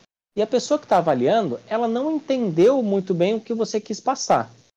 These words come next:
E ela fa-, começa a dar o feedback dela em cima do contexto que ela entendeu. Digamos que você disse, "Quero fazer um, um tema de terror."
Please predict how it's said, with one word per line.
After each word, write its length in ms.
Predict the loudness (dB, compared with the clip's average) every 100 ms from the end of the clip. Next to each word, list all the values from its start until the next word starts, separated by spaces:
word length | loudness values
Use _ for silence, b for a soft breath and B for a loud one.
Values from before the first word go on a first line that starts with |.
| _ _ _ _ _ _ -2
E 100 | 4
ela 160 | 4 4
fa-, 320 | 4 4 4
começa 540 | 2 2 2 0 -4
a 160 | -6 -4
dar 400 | 2 4 6 4
o 60 |
feedback 580 | 0 -2 0 2 2 0
dela 260 | 2 4 2
em 200 | -2 -4
cima 440 | -4 -6 -2 -2
do 380 | 2 4 4 2 B _
contexto 480 | 0 2 2 0 -2
que 180 | 0 4
ela 160 | 4
entendeu. 720 | 2 -2 0 4 6 6 2 -6 b _ _
Digamos 460 | -2 4 4 2 -2
que 140 | -2
você 280 | 0 0 0
disse, 380 | 2 2 0 -8
"Quero 280 | -2 0 0
fazer 500 | 0 0 2 0 2
um, 200 | 0 -6 -10
um 160 | -6 -4
tema 320 | -2 0 0
de 140 | -2 -2
terror." 520 | 0 2 4 4